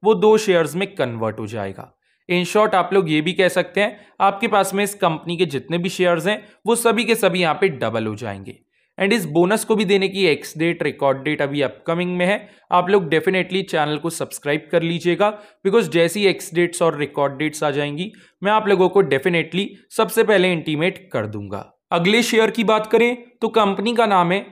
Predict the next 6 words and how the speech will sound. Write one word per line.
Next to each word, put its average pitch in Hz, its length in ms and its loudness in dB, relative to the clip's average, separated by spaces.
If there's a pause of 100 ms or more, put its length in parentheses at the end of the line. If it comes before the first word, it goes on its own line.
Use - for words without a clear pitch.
(140)
बीईएल, 180 1000 0 (300)
यानी 208 220 2
कि 233 100 0
भारत 165 460 2
इलेक्ट्रॉनिक्स 156 720 -2
लिमिटेड। 147 500 0